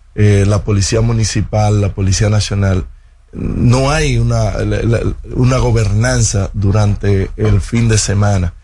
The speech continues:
Inclusive si usted como comerciante, como empresario, quiere realizar una, una documentación, agilizar algo, no lo puede hacer,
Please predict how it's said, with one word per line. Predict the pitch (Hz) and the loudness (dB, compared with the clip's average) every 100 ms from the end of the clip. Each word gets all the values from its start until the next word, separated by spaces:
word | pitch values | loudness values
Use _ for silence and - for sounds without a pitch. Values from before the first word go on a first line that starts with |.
| - - | -20 -4
Inclusive | 117 - 117 127 | -2 0 0 0
si | - | -2
usted | 120 123 117 | -4 -2 0
como | 131 127 117 | 0 0 0
comerciante, | 113 113 - - 123 120 104 | 0 0 0 0 0 0 0
como | 101 104 | 0 0
empresario, | 101 - 104 - 113 98 98 - - - - | 0 0 -2 0 -2 -2 -4 -8 -18 -20 -8
quiere | - 120 120 | -2 0 0
realizar | 123 117 98 120 123 110 107 - | 0 0 -2 -2 0 -2 -4 -4
una, | 104 110 117 113 110 101 92 - - - - - _ - - - | 0 0 0 0 0 0 -2 -4 -10 -20 -20 -20 _ -20 -20 -8
una | 127 127 127 | -2 0 2
documentación, | 127 117 113 117 110 104 - 131 127 | 0 0 0 0 0 -2 0 0 0
agilizar | 107 101 95 113 110 | 0 0 -2 -2 0
algo, | 110 117 101 | 0 0 0
no | 95 | 0
lo | 104 - | 0 -2
puede | 98 92 | 0 0
hacer, | - - 120 | 0 0 0